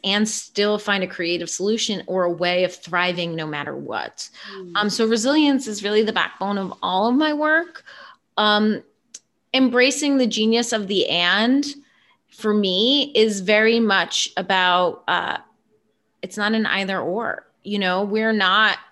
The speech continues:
Speaker 1: nothing is, nothing's an <laughs> either or. We can be deeply creatively inspired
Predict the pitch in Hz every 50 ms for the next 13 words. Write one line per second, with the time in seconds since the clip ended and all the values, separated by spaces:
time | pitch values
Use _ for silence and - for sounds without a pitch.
0 | _ _ _ _ _ _ _ _ _ _ _ _ _ _ _ _ _ _ - 190
1 | - - 208 208 214 233 226 - 233 196 160 139 123 - - - - - - -
2 | _ _ _ _ _ _ _ _ _ _ _ - 190 202 202 190 196 208 208 208
3 | 196 196 185 - 170 190 185 170 196 202 185 - - 190 196 180 165 170 170 185
4 | 170 202 208 208 - 233 214 202 196 185 180 175 175 175 - - - - - -
5 | - _ _ _ _ _ _ _ _ _ 180 175 143 - 208 220 247 240 247 233
6 | 214 226 220 214 202 202 196 190 147 - - - - - - 190 185 185 190 196
7 | 214 208 220 220 214 208 202 - - - 196 185 190 185 185 185 185 180 180 180
8 | 180 175